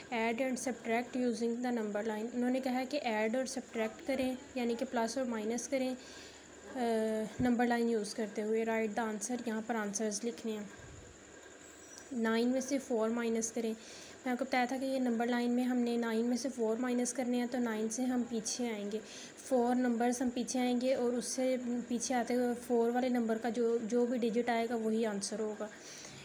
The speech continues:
ये मैं आप लोगों को एक दिखा देती हूँ, ये नाइन है, नाइन से हमने पीछे चार number आना है,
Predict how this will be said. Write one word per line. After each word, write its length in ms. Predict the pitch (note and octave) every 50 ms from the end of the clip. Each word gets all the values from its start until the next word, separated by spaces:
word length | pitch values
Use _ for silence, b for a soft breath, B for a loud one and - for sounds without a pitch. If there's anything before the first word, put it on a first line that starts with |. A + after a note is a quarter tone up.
| B - A#3+
ये 80 | A#3
मैं 120 | A3+ A3+ A3+
आप 160 | A3 A3 A#3+
लोगों 120 | A3+ A3
को 80 | A#3 A#3+
एक 100 | A#3 A3
दिखा 320 | - A#3 A3+ - A3+ G#3+
देती 280 | G3+ A3 A3+ A3+ - A#3+
हूँ, 180 | A#3+ A#3 A#3 A#3 B B B B B
ये 80 | B3 A#3+
नाइन 360 | A#3 A3 G#3+ G#3+ A3+ A#3+ B3
है, 180 | C4 B3+ B3+ B3+
नाइन 240 | A#3+ A#3 A3+ A3 A3+
से 140 | A3+ -
हमने 160 | B3 A#3+ A#3 A#3
पीछे 320 | A#3+ A#3+ A3 G#3+ - B3
चार 340 | A3+ - B3 A3+ A3 A3 A3
number 240 | A3+ A3+ A3 A#3 A3+
आना 140 | A3 G#3
है, 140 | G#3 G#3 A3